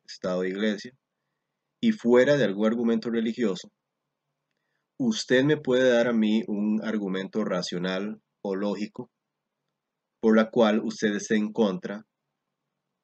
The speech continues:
de matrimonios entre parejas del mismo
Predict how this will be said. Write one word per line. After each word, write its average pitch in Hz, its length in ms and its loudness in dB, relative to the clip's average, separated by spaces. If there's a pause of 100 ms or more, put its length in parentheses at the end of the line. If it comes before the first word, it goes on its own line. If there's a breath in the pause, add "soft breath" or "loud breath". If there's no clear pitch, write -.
(100)
de 107 520 2 (420)
matrimonios 101 960 -4 (580)
entre 107 280 -2
parejas 95 400 -2
del 90 80 -6
mismo 87 400 -6